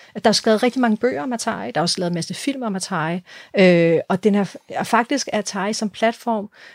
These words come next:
øh, og som, som logo, øh, også i nogle af de, de nye, øh, ting, øh, for eksempel,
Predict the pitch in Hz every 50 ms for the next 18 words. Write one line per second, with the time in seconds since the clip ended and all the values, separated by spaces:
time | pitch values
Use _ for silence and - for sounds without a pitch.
0 | - - 208 185 175 - 180 - 190 170 160 147 147 - - - 196 185 180 190
1 | 214 226 240 254 247 - 269 269 - - - - _ _ - 196 190 185 180 -
2 | - 175 202 202 - 269 247 240 233 233 226 - 226 202 185 - - 214 202 208
3 | 214 233 247 277 302 330 320 - - - 214 196 170 165 160 - - 220 202 -
4 | - - 196 185 175 165 160 156 160 170 - 214 190 - - 220 214 202 220 214
5 | 214